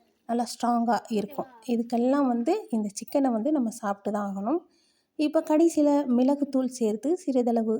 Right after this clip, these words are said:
தண்ணீர் சேர்த்து, கிரேவி பதத்திற்கு நன்கு வேக விட வேண்டும்.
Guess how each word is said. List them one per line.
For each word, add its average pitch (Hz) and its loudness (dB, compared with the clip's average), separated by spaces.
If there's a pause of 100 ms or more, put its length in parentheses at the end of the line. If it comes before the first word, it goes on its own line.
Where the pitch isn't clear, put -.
(120)
தண்ணீர் 269 4
சேர்த்து, 190 -4 (600)
கிரேவி 302 4 (120)
பதத்திற்கு 233 -2 (160)
நன்கு 226 0 (140)
வேக 208 -2
விட 190 -4
வேண்டும். 185 -4